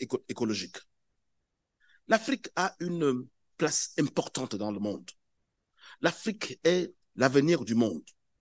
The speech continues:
Mais la jeunesse africaine, qui a l'une des, des plus fortes croissances, peut être soit un véritable fer de lance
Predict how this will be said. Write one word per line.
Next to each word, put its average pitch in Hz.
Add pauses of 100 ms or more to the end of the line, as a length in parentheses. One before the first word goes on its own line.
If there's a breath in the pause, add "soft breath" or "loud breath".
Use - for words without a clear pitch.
(880 soft breath)
Mais 151 (1200)
la 107
jeunesse 196
africaine, 196 (400)
qui -
a 180
l'une 220
des, 156 (360)
des 139
plus 277
fortes -
croissances, 135 (800)
peut 302 (100)
être 180 (520)
soit 226
un 135
véritable 180
fer 165
de 123
lance -